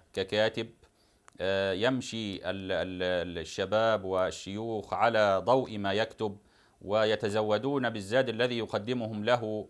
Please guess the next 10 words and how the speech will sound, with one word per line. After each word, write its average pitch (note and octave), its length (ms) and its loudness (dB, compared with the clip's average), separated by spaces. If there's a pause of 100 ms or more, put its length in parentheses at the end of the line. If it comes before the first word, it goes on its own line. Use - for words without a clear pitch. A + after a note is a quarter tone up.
من، G2+ 420 -4
آه، F2+ 320 -2
ما G2+ 220 0
يكتبه A2+ 340 -6
في G#2 100 -8
القرآن، G#2+ 640 -2
في - 80 -14
السنة، G#2 560 -6
في F2+ 100 -8
الفكر، F#2+ 480 -8